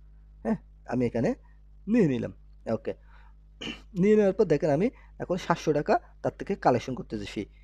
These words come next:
এই যে এখন আমি কি করব, এখানে দেখেন পেমেন্ট মেথড একটা আছে, এটা ক্যাশ এরকমই থাক। দেখেন আমি এখানে সেভ দিব অথবা save and print-ও দিতে পারি একসাথে, মানে প্রিন্ট হয়ে আমার থেকে ডকুমেন্ট বের হয়ে যাবে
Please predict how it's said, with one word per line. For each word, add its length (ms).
এই 180
যে 140
এখন 180
আমি 140
কি 120
করব, 220
এখানে 220
দেখেন 160
পেমেন্ট 320
মেথড 200
একটা 180
আছে, 120
এটা 120
ক্যাশ 340
এরকমই 340
থাক। 180
দেখেন 180
আমি 120
এখানে 200
সেভ 340
দিব 140
অথবা 180
save 180
and 120
print-ও 280
দিতে 180
পারি 180
একসাথে, 460
মানে 240
প্রিন্ট 300
হয়ে 160
আমার 220
থেকে 280
ডকুমেন্ট 420
বের 180
হয়ে 180
যাবে 220